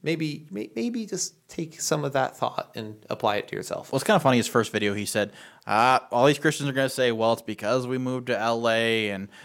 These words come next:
Speaker 2: now we're just adhering to all the ideology.'" Thanks for proving them right, because you're literally verbatim, word for word, repeating, um,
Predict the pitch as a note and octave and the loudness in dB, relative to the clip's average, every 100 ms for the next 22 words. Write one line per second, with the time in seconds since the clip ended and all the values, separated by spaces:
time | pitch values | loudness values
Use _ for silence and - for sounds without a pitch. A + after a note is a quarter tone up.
0 | - - G#2+ A#2 A#2+ A2+ A#2+ A2 A#2+ B2 | -14 2 4 4 2 0 -6 -2 0 0
1 | A#2+ A2+ A2 G#2+ G#2+ G#2 G#2 G2+ F#2 - | 0 0 0 -2 -2 -2 -2 -4 -10 -4
2 | F3+ B3 F#4+ - - F3+ F#3 F3+ D3 C3 | -2 -2 -4 -2 4 6 6 2 2 0
3 | A2 G#2 G2+ - G#2+ C3+ A2+ C#3 A#2+ A#2+ | 0 0 -2 -10 -6 -6 -2 -2 0 0
4 | C3 C3+ B2 A#2+ A2 G#2+ A2 G#2+ G#2 - | 0 -2 0 -2 0 -2 0 0 -4 -10
5 | - - C3 D#3+ D#3+ D#3+ A#2 A#2 A#2 A2+ | -20 2 4 4 2 0 2 0 0 -2
6 | A#2 G#2+ A#2+ A2 G#2+ G#2 - - - - | -6 -4 -4 -2 -2 -4 -8 -20 -20 -20
7 | - G#2+ G#2 G2 | -4 -2 -2 -4